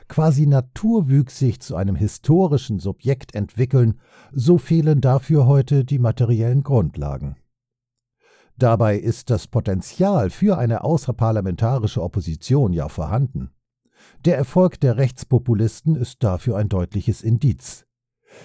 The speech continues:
Ihnen ist es vorerst gelungen, das Unbehagen, ja die Wut der Menschen darüber, dass etwas fundamental schief läuft, auf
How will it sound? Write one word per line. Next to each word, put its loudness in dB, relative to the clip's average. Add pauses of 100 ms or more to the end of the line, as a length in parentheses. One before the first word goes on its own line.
(120)
Ihnen 6
ist -2
es 0
vorerst 0
gelungen, 2
das -2
Unbehagen, 2
ja -2
die -6
Wut 2
der -2
Menschen -2
darüber, 2 (260)
dass -4
etwas -6
fundamental 0
schief -2
läuft, -4
auf 0